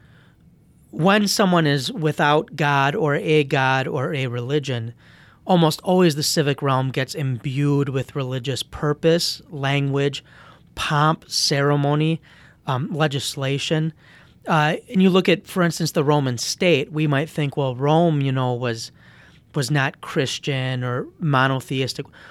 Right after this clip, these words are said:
but it had civil religion. You didn't have to believe the emperor was God to,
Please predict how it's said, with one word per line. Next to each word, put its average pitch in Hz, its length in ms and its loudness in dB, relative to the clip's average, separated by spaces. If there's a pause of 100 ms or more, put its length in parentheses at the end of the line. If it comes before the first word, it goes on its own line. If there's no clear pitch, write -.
(240)
but 175 140 4
it 156 120 4
had 202 220 4
civil 151 460 2
religion. 143 460 2
You 175 100 2
didn't 160 180 2
have 131 140 -2
to 123 80 -6
believe 131 380 -4
the 139 120 0
emperor 131 320 -2
was 113 180 -8
God 135 380 0
to, 131 120 -6